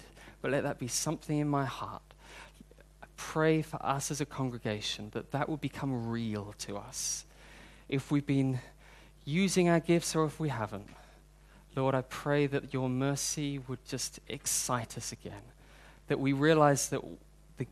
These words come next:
gifts that you've given us are another evidence of your grace towards us. Please help us to be a body where we encourage each other, where we build each other up, where we look out for each other, where we be the people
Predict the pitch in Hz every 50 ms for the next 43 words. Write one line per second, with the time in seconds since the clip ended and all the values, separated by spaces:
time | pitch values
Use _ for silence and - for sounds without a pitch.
0 | - - 180 208 208 - - - - - 160 - 151 147 135 - 131 123 113 113
1 | 110 113 117 - 135 123 123 127 131 139 147 151 147 156 147 - - 131 120 113
2 | 117 - - 110 107 - - - 110 117 113 110 113 - - 110 104 101 107 -
3 | - - - 110 104 101 101 101 - - - - - - - - - - - -
4 | - - - - - - - - - - - - - - - 165 160 170 156 -
5 | - 151 139 - 139 117 - - 131 117 120 113 110 - 117 110 113 117 110 107
6 | 110 104 101 110 107 104 104 104 - - - - - - - - - 127 117 -
7 | - - - - 143 131 127 123 - - 107 - - - 101 95 - 104 107 113
8 | 113 - - - - - - - - - 127 123 120 120 113 - 139 131 131 131
9 | 123 127 123 - - 131 117 110 113 104 98 101 107 - - - - 123 117 117
10 | 117 117 117 131 127 - 127 110 110 - - - - 101 101 - - - 92 90
11 | 107 101 104 - - - - - - - - 123 117 117 117 - - 123 120 120
12 | 123 127 - - - 143 135 - - - 123 120 117 110